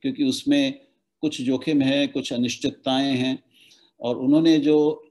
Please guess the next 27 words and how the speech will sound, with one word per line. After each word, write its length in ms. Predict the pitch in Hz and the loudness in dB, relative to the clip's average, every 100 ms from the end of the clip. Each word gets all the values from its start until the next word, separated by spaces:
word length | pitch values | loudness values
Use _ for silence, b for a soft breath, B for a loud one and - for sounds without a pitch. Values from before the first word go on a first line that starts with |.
| _ 131 | _ -2
मनुष्यों 420 | 131 - - 170 | -2 -2 -2 -2
की 280 | 165 160 123 | 0 0 0
योग्यता 380 | 117 131 156 | 0 -2 -2
के 160 | 156 156 | -4 -4
पैमाने 480 | 135 110 117 147 180 | -6 -4 -2 -2 -4
त-, 340 | - 147 - - | -4 -6 -6 -4
तय 160 | 139 | -4
किए 260 | 139 131 151 | -2 -2 0
हैं, 340 | 113 104 107 | -2 -4 -10
उसमें 400 | 120 - 165 143 | -14 -6 -2 -2
भाषा 360 | 104 113 - 123 | -4 -8 -6 -4
अनावश्यक 720 | 120 - 139 180 175 - 202 147 | -6 -4 -2 -2 -2 -2 -2 -2
रूप 180 | 135 | -4
से 200 | 127 143 | -4 -6
एक 100 | 131 - | -6 -6
बड़ा 260 | 98 135 | -6 -4
तत्व 360 | 156 - - - | -4 -6 -10 -12
है, 280 | 117 139 - b b | -10 -10 -14 b b
जबकि 320 | 127 - 147 135 | -8 -6 -2 -2
लोगों 300 | 123 127 135 | -2 -4 -6
की 160 | 131 | -6
अपनी 240 | 123 143 135 | -6 -4 -4
दक्षता, 720 | 107 - 127 - 165 - _ _ - | -6 -10 -10 -8 -8 -10 _ _ -12
बुद्धि, 360 | 98 120 143 180 - _ | -10 -4 -2 -2 -8 _
कौशल 480 | 107 117 - 175 220 - _ - | -6 -6 -4 -6 -8 -18 _ -12
और 100 | 117 | -10
समझदारी 800 | - 117 120 120 131 151 110 | -8 -6 -4 -2 2 2 0